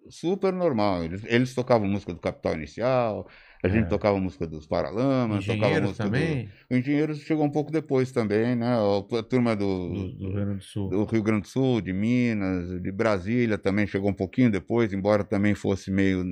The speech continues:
Speaker 1: da
Speaker 2: Tá.
Speaker 1: mesma época. Teve uma festa de aniversário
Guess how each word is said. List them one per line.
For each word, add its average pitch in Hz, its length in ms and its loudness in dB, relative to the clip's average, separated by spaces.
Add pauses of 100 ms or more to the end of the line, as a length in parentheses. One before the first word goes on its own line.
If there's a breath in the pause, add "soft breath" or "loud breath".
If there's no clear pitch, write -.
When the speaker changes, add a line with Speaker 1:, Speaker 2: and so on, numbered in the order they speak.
(160)
Speaker 1:
da 90 120 0
Speaker 2:
Tá. 92 60 2
Speaker 1:
mesma 90 320 2
época. 101 640 0 (600 soft breath)
Teve 175 140 4
uma 180 180 0
festa 165 400 2
de 127 100 0
aniversário 113 760 2